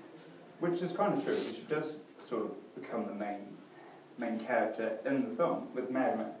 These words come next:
with Max himself being more of a supporting role.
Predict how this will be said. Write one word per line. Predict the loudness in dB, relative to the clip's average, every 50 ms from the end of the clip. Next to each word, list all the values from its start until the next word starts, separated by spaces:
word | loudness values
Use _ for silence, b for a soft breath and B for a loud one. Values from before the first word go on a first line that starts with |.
| -4
with | -2 -2 0 0
Max | 2 2 2 0 -2 -6 -8
himself | -8 -4 2 4 4 4 4 2 0
being | -2 -2 -2 -2
more | -2 -2 -2 -4 -4
of | -6
a | -8
supporting | -8 -6 -4 -2 -2 -2 -2 -4 0 2
role. | 4 4 4 4 0 -4